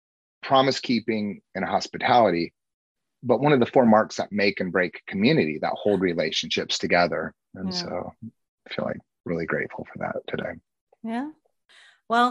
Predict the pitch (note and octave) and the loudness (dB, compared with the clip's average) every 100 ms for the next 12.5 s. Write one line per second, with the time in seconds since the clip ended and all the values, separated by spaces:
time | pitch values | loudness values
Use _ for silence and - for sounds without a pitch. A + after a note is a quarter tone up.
0 | A#3+ C4 C4 - G3 G3 F#3+ A#3+ D4 _ | 0 -2 -2 -4 -2 0 0 0 -2 _
1 | _ _ _ A2+ - F2+ E2+ - A3 G#3+ | _ _ _ 4 6 6 4 4 4 4
2 | G3+ G3 - G3 F#3+ F#3+ F3+ E3+ G3+ A3+ | 2 -2 -2 0 -2 -4 -12 -6 -4 -2
3 | F#3+ D#3 - E3 G3+ B3 _ _ _ _ | -2 -6 -6 -6 -6 -8 _ _ _ _
4 | _ _ _ _ B2+ G2+ F#2+ F#2 _ _ | _ _ _ _ 2 4 2 -2 _ _
5 | _ _ _ - - C#3 F#3 - - F#2 | _ _ _ -8 2 4 6 6 6 4
6 | G2+ - G#2+ G2+ F2+ F2 F#2 _ _ - | 2 4 6 6 4 2 -2 _ _ -8
7 | A3 A3+ A3+ G#3+ - A#3 G#3+ G3+ A#3 A3+ | -4 0 2 0 0 2 2 2 2 4
8 | A#3+ A#3 A3+ G#3+ - _ - - - A#3 | 4 4 2 0 -6 _ -20 -20 -6 0
9 | B3+ C#4 C#4+ C#4 C4+ C4+ C4 B3+ - G#3 | 2 4 4 4 2 2 4 2 0 -6
10 | F#3 F3+ E3 F3+ - _ _ _ _ - | -6 -6 -6 -6 -12 _ _ _ _ 0
11 | D#3+ F#3+ F#3+ E3+ G2+ B2+ - - G#3+ G#3+ | 4 6 8 6 6 6 6 6 6 4
12 | G#3+ A3 A3+ A3 | 2 2 4 4